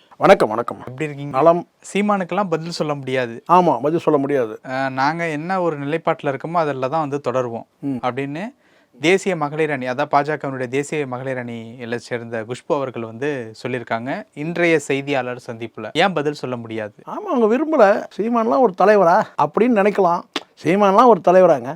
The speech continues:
Speaker 2: போராட்டம் அப்படிங்கிறது எல்லாமே ஒரே இடத்துல தானே
Speaker 1: சார்,
Speaker 2: போராடுறாங்க.
Speaker 1: இங்க நல்லா பண்ணீங்க.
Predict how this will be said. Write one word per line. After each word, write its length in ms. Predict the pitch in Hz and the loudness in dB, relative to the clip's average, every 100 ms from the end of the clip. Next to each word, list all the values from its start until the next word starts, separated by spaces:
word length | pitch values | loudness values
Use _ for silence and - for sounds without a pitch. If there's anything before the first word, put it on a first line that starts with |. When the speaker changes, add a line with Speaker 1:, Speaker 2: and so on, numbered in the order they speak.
| - | -2
Speaker 2:
போராட்டம் 520 | 160 214 220 208 208 | 4 6 6 2 -6
அப்படிங்கிறது 540 | 196 180 185 185 196 | -6 -4 -4 -2 0
எல்லாமே 300 | 175 156 175 | 0 0 -2
ஒரே 580 | 175 147 165 185 180 160 | 0 2 4 4 4 2
இடத்துல 480 | 139 127 123 - 131 | 2 2 0 -2 -4
தானே 160 | 131 131 | 0 0
Speaker 1:
சார், 340 | 110 117 113 | 2 2 2
Speaker 2:
போராடுறாங்க. 300 | 110 107 107 | 0 -2 -6
Speaker 1:
இங்க 120 | 135 | -6
நல்லா 220 | 131 127 | -4 -4
பண்ணீங்க. 340 | 135 117 104 | -4 -8 -18